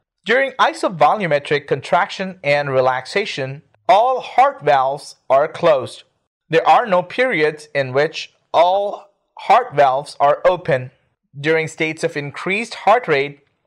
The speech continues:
like during exercise, the duration of diastole decreases so that there is less time for the coronary arteries to fill with blood and supply the heart with oxygen.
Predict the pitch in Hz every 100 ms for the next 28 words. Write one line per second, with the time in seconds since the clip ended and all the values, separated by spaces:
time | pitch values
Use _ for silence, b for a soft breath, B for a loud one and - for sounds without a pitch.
0 | - 139 139 139 135 131 - 170 - 226
1 | - 240 247 247 - _ _ _ _ _
2 | _ - 170 185 185 262 - 196 151 151
3 | 202 - 165 147 139 139 156 151 226 262
4 | 170 147 147 - _ _ _ _ - 190
5 | 185 160 160 156 160 160 214 - 156 151
6 | 147 135 135 - - 233 240 185 185 -
7 | 143 160 147 131 131 - 131 139 131 147
8 | 165 156 139 123 - _ _ _ _ _
9 | - 190 202 - 165 139 160 147 135 127
10 | 127 139 - - 185 185 139 131 117